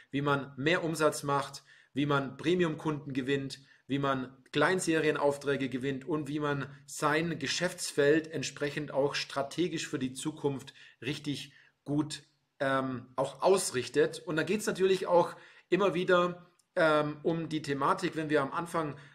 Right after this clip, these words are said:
ähm, mit den Interessenten sprechen und die sich für die Dienstleistung, die wir haben, entsprechend auch interessieren, dass sie sagen, „Was kann ich denn erwarten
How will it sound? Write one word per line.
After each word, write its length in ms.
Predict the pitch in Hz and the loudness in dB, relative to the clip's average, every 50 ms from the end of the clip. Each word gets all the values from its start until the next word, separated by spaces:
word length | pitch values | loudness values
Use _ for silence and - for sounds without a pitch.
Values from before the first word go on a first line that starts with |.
| _ - | _ -4
ähm, 240 | - - 147 147 143 | 0 0 0 2 0
mit 160 | 147 147 147 | 0 -2 0
den 120 | 147 143 143 | -2 -4 -4
Interessenten 600 | - 143 139 131 123 123 - 160 170 170 - - | -4 -6 -6 -6 -6 -4 -2 -2 -2 -2 -2 -6
sprechen 420 | 135 - - 139 147 156 - 160 147 | -8 -6 -4 -4 -4 -4 -4 -4 -4
und 120 | 139 131 | -4 -4
die 60 | 139 | -6
sich 260 | 135 143 143 131 - | -4 -4 -4 -4 -4
für 140 | - - 135 | -6 -6 -6
die 100 | 123 131 | -4 -4
Dienstleistung, 840 | 123 143 165 175 165 - - 143 139 143 143 139 - - 139 135 127 - - - - - | -4 -4 -4 -6 -6 -4 -2 0 2 2 2 0 0 -2 -4 -4 -6 -8 -14 -20 -14 -10
die 100 | - 123 | -4 0
wir 160 | 127 131 120 | 0 0 0
haben, 320 | 117 131 143 151 147 151 139 | 2 0 0 0 0 -2 -4
entsprechend 480 | 131 123 - - - 147 143 143 135 | -6 -6 -8 -6 -6 -6 -4 -2 -2
auch 100 | 131 127 | -2 -2
interessieren, 640 | 143 156 131 - - 123 117 - 139 147 151 147 143 143 147 - - _ | -4 -6 -10 -8 -8 -8 -6 -2 0 2 2 2 0 -4 -8 -14 -14 _
dass 100 | - 131 | -6 -6
sie 80 | 117 131 | -6 -2
sagen, 240 | 120 139 135 131 131 | 0 2 2 2 0
„Was 180 | 131 123 - | -2 -4 -4
kann 160 | - 156 165 170 | -4 -2 -2 -2
ich 140 | 156 123 | -2 -2
denn 140 | - 143 139 | -2 -2 0
erwarten 520 | 139 123 110 127 143 151 - - 165 156 | 0 0 2 4 4 4 2 0 -6 -6